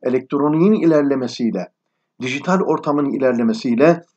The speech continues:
güvenliğin ne kadar önemli olduğu biraz daha ortaya çıkmış oluyor. Çünkü her zaman şunu ifade ediyoruz. Chat G P T hakikaten bize hayatı kolaylaştırıyor.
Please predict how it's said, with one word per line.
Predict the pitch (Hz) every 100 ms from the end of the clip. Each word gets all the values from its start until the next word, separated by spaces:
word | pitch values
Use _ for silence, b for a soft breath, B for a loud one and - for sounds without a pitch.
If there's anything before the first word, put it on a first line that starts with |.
| _
güvenliğin | 135 143 147 151 143
ne | 139
kadar | 175 143 127
önemli | 131 123 117 123
olduğu | - 117 110 135 170 - _ -
biraz | 185 123 104
daha | 113
ortaya | 104 104 120 123
çıkmış | 117 - 104 110
oluyor. | 95 107
Çünkü | - 214 185 110 - _ _ _ _ _ _ _
her | - 214
zaman | 175 - 165 170
şunu | 170 - 151
ifade | 143 127 117 110
ediyoruz. | 101 104 92 - - _ _ _ -
Chat | - 214 -
G | 180
P | 143 123
T | 120 117 123 _ _ -
hakikaten | - - 214 175 156 143
bize | 139
hayatı | 135 131 127 123
kolaylaştırıyor. | - 120 110 104 101 - 95 85 -